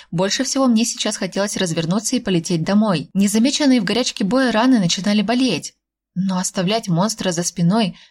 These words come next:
в боевом состоянии — откровенная глупость, потому что, как выяснилось, летает он все же быстрее. Сложила крылья, нырнула в пике,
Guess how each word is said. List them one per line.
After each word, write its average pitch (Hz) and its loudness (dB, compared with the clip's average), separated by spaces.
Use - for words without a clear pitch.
в 165 -6
боевом 185 0
состоянии — 180 0
откровенная 160 -4
глупость, 208 -2
потому 403 -2
что, - -6
как 190 -4
выяснилось, 240 0
летает 156 -2
он 202 2
все 143 -4
же 147 -6
быстрее. 170 -4
Сложила 202 -2
крылья, 202 -2
нырнула 226 2
в - -10
пике, 202 -2